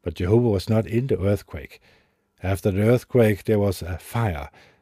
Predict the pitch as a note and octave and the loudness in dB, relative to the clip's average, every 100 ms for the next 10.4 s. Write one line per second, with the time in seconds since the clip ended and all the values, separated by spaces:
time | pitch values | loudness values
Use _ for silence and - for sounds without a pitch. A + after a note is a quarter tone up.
0 | _ _ - E2 F2+ A2 A#2+ G2 F#2 G#2+ | _ _ -10 -4 2 4 4 2 0 0
1 | G#2+ G#2+ A2 G2 - G2+ F#2 D#2+ - _ | 0 0 -2 -2 -4 -4 -4 -8 -12 _
2 | _ _ _ _ _ _ - G2+ C3 A2+ | _ _ _ _ _ _ -4 -2 0 0
3 | G2+ A2 A2 C3 A2+ G2 F2 - D2+ - | 2 2 4 4 4 2 0 -6 -12 -14
4 | _ _ _ - C3+ B2+ G#2+ G2+ - F2 | _ _ _ -8 -2 0 0 -2 -4 -2
5 | G#2 A2 F2+ D#2+ F#2 - - - - _ | 0 0 -2 -4 -4 -6 -14 -20 -20 _
6 | _ _ - G#2 B2 C3 B2 A2 G2+ G#2 | _ _ -4 2 6 8 6 4 4 2
7 | A2 F#2 A2+ F2 D2+ - F#2+ F2 - G2 | 2 2 2 0 -4 -10 -6 -6 -6 -4
8 | G2+ - D#2+ - A2 A2 - F#2+ E2+ F#2 | -4 -6 -16 -6 0 0 -2 -8 -8 -8
9 | - _ - _ - G2 - B2+ A2+ F2 | -10 _ -20 _ -12 -6 2 2 2 0
10 | A#2 A#2 B2 A#2 | 2 4 4 2